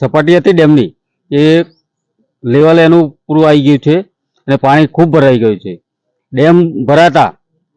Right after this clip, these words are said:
અહીંયાથી મોડાસાની નગરપાલિકાનું જે પાણી અહીંયાથી પીવા લાયક જાય છે, મોડાસાને મને લાગે છે કે હવે પાણીની તંગી પડશે નહીં. અને બીજું કે ખેતીવાડીની અંદર છેક ધનસુરા સુધી અહીંયા કેનાલ મારફતે પાણી જતું હોય છે, એટલે ખેતીવાડીમાં પણ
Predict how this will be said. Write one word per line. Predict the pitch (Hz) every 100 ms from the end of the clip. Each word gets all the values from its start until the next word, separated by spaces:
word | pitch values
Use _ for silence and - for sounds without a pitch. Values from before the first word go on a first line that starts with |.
| _ _ _ _
અહીંયાથી | 151 151 156 165
મોડાસાની | 160 147 156 165 170 170 170 170 170 175 _ 127
નગરપાલિકાનું | 135 160 156 165 165 165 180 180 _ _ _ _ _ - 123 156 151
જે | 151 156
પાણી | 143 143 156 160
અહીંયાથી | 156 147 147 156
પીવા | - 147 156
લાયક | 151 147
જાય | 147 151
છે, | 156 143
મોડાસાને | 127 135 143 151 151
મને | 139 143 147
લાગે | 135 131 160
છે | 160
કે | 143
હવે | 143 147
પાણીની | - 127 139 147
તંગી | 143 131 131
પડશે | 120 123 123
નહીં. | 123 98 - _ _ _
અને | 135 147
બીજું | 165 190 151
કે | 165 156
ખેતીવાડીની | 151 139 196 180 185 180
અંદર | 170 170
છેક | 156 175
ધનસુરા | 147 151 139 180 190
સુધી | 165 156 175 175 _ _ _
અહીંયા | 156 165
કેનાલ | 151 151 170
મારફતે | 165 151 160 165 165
પાણી | 156 _ - 143 156
જતું | 147 127
હોય | 143 107
છે, | 98 87 _ _
એટલે | _ _ 147
ખેતીવાડીમાં | - 131 123 196 180 180 175 165
પણ | 165 165